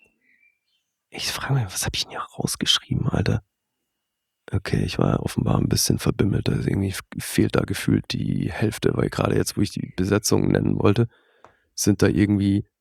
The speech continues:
super viele Leute, die nicht aufgeschrieben, ach so, okay, ich hab die in der Inhaltsangabe mit drin, weil das, äh, wollte ich ein bisschen ausführlicher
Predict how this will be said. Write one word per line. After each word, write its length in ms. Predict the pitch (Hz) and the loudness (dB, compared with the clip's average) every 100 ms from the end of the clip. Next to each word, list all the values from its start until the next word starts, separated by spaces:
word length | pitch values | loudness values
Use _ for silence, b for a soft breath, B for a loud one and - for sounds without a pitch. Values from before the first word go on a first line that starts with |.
| _ - | _ -14
super 300 | - 113 101 | 0 4 4
viele 200 | 101 101 | 6 8
Leute, 280 | 110 107 | 8 8
die 100 | 104 | 6
nicht 200 | 104 101 | 6 4
aufgeschrieben, 320 | - - - - | 0 -2 -6 -4
ach 140 | - | 0
so, 320 | - 131 123 | 0 2 0
okay, 200 | - 113 | 0 0
ich 180 | 107 - | 0 -4
hab 100 | - | -6
die 140 | - | -4
in 80 | - | -2
der 100 | 107 | 0
Inhaltsangabe 640 | 110 101 - 110 110 104 101 | 0 0 -2 -2 -2 0 0
mit 140 | - | -2
drin, 260 | - - - | -2 -2 -2
weil 100 | - | -2
das, 360 | - - - | -2 -2 -2
äh, 240 | - 107 101 _ _ _ _ _ _ - | 0 0 -2 _ _ _ _ _ _ -2
wollte 160 | 98 98 | 0 0
ich 80 | 101 | 0
ein 60 | |
bisschen 220 | 104 - - | 0 0 -2
ausführlicher 540 | - - 104 104 | -2 0 0 0